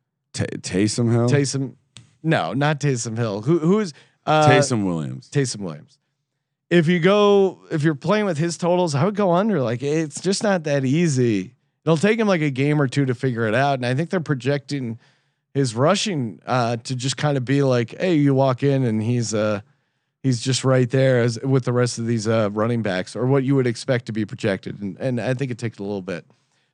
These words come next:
Speaker 2: It's gonna be a tough spot for the Ravens. Kramer's on the Ravens. We picked it at four and a half. I'm on the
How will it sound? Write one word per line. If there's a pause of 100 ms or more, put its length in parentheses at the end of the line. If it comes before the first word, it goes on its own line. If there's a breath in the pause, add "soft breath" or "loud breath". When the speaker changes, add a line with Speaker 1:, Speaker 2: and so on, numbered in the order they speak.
(160)
Speaker 2:
It's
gonna
be
a
tough
spot
for
the
Ravens. (360 soft breath)
Kramer's
on
the
Ravens.
We
picked
it
at
four
and
a
half.
I'm
on
the